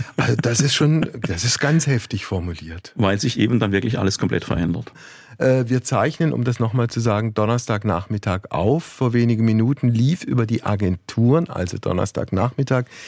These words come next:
Speaker 1: die Meldung mit der Überschrift "Vatikan gibt Leitfaden für Umgang mit Missbrauchsfällen" heraus. Ich vermute, dass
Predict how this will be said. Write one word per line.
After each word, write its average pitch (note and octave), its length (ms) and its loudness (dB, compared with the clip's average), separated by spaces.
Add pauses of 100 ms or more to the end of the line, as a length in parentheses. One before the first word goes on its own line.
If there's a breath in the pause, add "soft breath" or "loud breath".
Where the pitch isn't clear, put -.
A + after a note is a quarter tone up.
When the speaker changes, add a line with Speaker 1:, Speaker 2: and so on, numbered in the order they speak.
(240 loud breath)
Speaker 1:
die C3 100 6
Meldung E3 680 4
mit C3+ 240 0
der B2 100 2
Überschrift C3 580 0
"Vatikan C3+ 800 0
gibt - 300 -4
Leitfaden C3 1120 0 (260 loud breath)
für - 260 0
Umgang B2 600 2
mit A2 320 -2
Missbrauchsfällen" F2 1120 -2
heraus. - 480 -4 (340 loud breath)
Ich A2 140 0
vermute, C3+ 760 4
dass - 440 -2